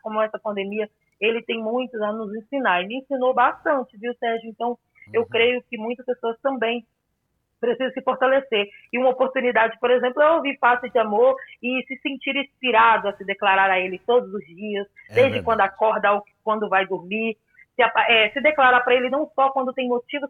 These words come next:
Speaker 1: pra agradecer, mas também quando tá passando dificuldade, continuar, é, se declarando ao nosso maior amor, que é Jesus. E pedir, gostaria de pedir pra galera me seguir lá no Instagram,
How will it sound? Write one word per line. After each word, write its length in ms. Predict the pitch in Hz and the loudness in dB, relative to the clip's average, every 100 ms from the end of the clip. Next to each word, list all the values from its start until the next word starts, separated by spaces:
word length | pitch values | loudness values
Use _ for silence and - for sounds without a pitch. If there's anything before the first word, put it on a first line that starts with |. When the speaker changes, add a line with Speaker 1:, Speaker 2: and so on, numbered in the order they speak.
| _ | _
Speaker 1:
pra 120 | 240 | 0
agradecer, 500 | 220 226 208 202 233 | 2 2 0 -2 -2
mas 180 | 233 233 | -2 -2
também 340 | 226 220 247 - - - | -2 0 0 -4 -14 0
quando 240 | 269 277 | 2 2
tá 100 | 262 | 0
passando 360 | 233 226 226 233 | 0 -2 -2 -8
dificuldade, 460 | 202 - 220 220 220 | -10 -6 -2 -2 -2
continuar, 680 | 269 294 285 240 220 214 220 - - _ - | -2 -2 -4 0 2 4 2 -2 -20 _ -6
é, 140 | - 196 | -6 -4
se 120 | 294 | -2
declarando 460 | 269 277 247 233 226 | 0 4 4 4 2
ao 80 | |
nosso 280 | 220 220 220 | 2 0 2
maior 260 | 226 208 220 | 0 4 2
amor, 240 | 208 202 | 2 -2
que 100 | - | -4
é 60 | 214 | -2
Jesus. 320 | 247 220 165 - _ - | -2 -4 -8 -20 _ -8
E 120 | 311 | -2
pedir, 400 | 370 262 339 359 - _ _ | -2 0 0 -2 -6 _ _
gostaria 360 | 240 262 294 302 | 0 2 0 0
de 80 | |
pedir 160 | - 311 | -8 -6
pra 140 | 311 | -2
galera 300 | 294 285 277 | 2 2 2
me 120 | 285 269 | -2 -6
seguir 320 | 330 247 285 | -8 -6 -4
lá 160 | 277 226 | -2 -2
no 60 | 220 | -4
Instagram, 480 | - 240 262 294 | -2 -2 0 -2